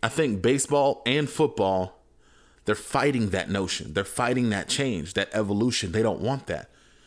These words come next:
because they had built their brand on being so big and on history and the history of the Chicago Cubs and the history of the New York Yankees and the history of the Dallas Cowboys, the history of the Green Bay Packers,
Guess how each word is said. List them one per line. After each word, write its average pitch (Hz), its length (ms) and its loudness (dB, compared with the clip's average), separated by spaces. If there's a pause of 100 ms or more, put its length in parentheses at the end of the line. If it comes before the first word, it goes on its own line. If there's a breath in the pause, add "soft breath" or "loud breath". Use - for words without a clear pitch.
(320 soft breath)
because 117 340 0
they 123 160 4
had 98 300 -4
built 139 280 4
their 117 140 4
brand 110 520 0
on 95 260 -2
being 107 280 0
so 104 440 -2 (100)
big 131 400 2 (340 loud breath)
and 107 140 0
on 98 160 0
history 95 720 -2 (260 loud breath)
and 104 200 0
the 101 120 0
history 127 680 0
of 110 100 0
the 101 80 -2
Chicago 90 540 -2
Cubs 78 400 -4 (320 loud breath)
and 127 220 0
the 127 100 4
history 143 640 2
of 127 80 2
the 123 80 2
New 120 120 4
York 113 260 2
Yankees 92 460 -6 (320 loud breath)
and 139 220 0
the 117 80 0
history 139 520 0
of 120 100 2
the 113 60 2
Dallas 95 360 2
Cowboys, 76 560 -6 (240 loud breath)
the 139 80 2
history 147 480 0
of 127 100 2
the 120 60 -2
Green 110 240 0
Bay 87 140 0
Packers, 160 560 -2